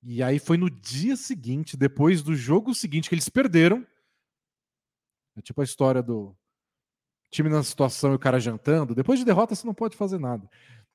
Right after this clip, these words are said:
Mas eles perderam mais um jogo fora de casa, claro que pro Denver, que era o líder da conferência, nada fácil. E no dia seguinte o Ja saiu, ficou lá até de manhã fora. Eles tinham outros jogos depois na sequência da viagem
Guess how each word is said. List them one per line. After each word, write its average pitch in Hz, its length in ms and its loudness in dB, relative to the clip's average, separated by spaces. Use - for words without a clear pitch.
Mas 123 320 2
eles 143 120 -2
perderam 220 360 10
mais 190 220 6
um 170 60 4
jogo 156 200 4
fora 160 180 4
de 135 140 0
casa, 151 280 4
claro 143 200 2
que 127 80 -10
pro 165 140 0
Denver, 135 400 2
que - 80 0
era 143 80 6
o 143 60 2
líder 139 340 2
da 131 100 2
conferência, 139 580 -2
nada 123 420 0
fácil. 143 600 -4
E 127 340 0
no 147 100 2
dia 143 160 2
seguinte 156 540 -2
o 135 80 -8
Ja 139 340 0
saiu, 135 560 2
ficou 135 400 -6
lá 127 220 -2
até 135 240 -4
de 127 120 -4
manhã 131 400 -2
fora. 131 560 -2
Eles 123 180 -6
tinham 143 180 -4
outros 156 260 0
jogos 185 340 2
depois 139 340 2
na 127 100 -6
sequência 127 440 -8
da 117 100 -4
viagem 135 600 -2